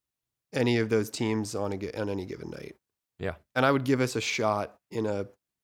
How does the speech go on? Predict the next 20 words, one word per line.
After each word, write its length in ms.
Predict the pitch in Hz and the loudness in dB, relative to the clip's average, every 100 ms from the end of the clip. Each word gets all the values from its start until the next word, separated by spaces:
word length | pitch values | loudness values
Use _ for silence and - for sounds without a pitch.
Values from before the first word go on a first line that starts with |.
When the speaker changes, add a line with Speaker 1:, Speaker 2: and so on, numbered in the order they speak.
| _ _ - | _ _ -4
Speaker 1:
in 140 | 123 | 0
a 160 | 107 101 - - | 0 -2 -8 -4
seven-game 480 | - 110 104 101 101 | 0 2 0 -2 -2
series 460 | 107 98 92 104 | -2 -4 -4 -6
against 540 | 104 104 101 - - - _ _ _ _ _ _ _ _ _ _ _ _ _ - | -4 -4 -4 -6 -8 -14 _ _ _ _ _ _ _ _ _ _ _ _ _ 0
probably 240 | 113 107 | 2 4
all 200 | 101 101 | 2 0
of 100 | 110 | -2
them 160 | 110 98 | -2 -4
except 340 | - - - | -6 -8 -8
for 80 | - | -10
the 80 | 55 | -8
Warriors. 500 | - 52 - - - _ _ - | -10 -10 -10 -10 -14 _ _ 0
Speaker 2:
I 140 | 110 120 | 2 2
would 180 | 139 | -2
be 160 | 135 135 | 0 2
okay 380 | 117 - 120 113 | 2 2 2 2
if 120 | - | 0
the 100 | 101 | -6
standings 640 | - 98 98 101 101 - | -2 0 0 -2 -4 -8